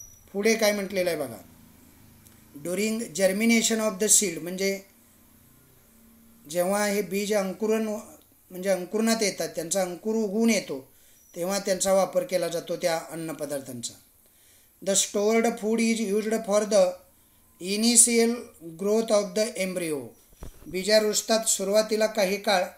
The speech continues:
भ्रूणाच्या वाढीसाठी या अन्नाचा वापर केला जातो. Depending upon whether seeds are enclosed in fruit or not. बिया फळामध्ये झाकलेल्या नसणं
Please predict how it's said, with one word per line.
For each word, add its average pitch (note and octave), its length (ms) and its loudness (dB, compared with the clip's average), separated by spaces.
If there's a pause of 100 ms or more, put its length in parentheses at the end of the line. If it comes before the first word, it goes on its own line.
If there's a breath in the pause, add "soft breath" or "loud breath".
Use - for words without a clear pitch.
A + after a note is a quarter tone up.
(180)
भ्रूणाच्या F#3+ 540 -4
वाढीसाठी G3+ 540 0
या G3+ 120 0
अन्नाचा F#3 340 -2
वापर F3+ 280 4
केला D#3+ 240 -6
जातो. C#3+ 360 -10 (880 soft breath)
Depending G#3+ 720 0
upon G#3 380 2 (100)
whether G3 320 0
seeds G#3+ 440 2
are G#3+ 180 2
enclosed G3+ 560 -4
in G3+ 220 -2
fruit G3 480 -8 (440 soft breath)
or F#3+ 100 0
not. F#3+ 320 -4 (840 soft breath)
बिया F#3 260 0 (140)
फळामध्ये G#3+ 400 0
झाकलेल्या G3+ 640 -2 (120)
नसणं G3 520 0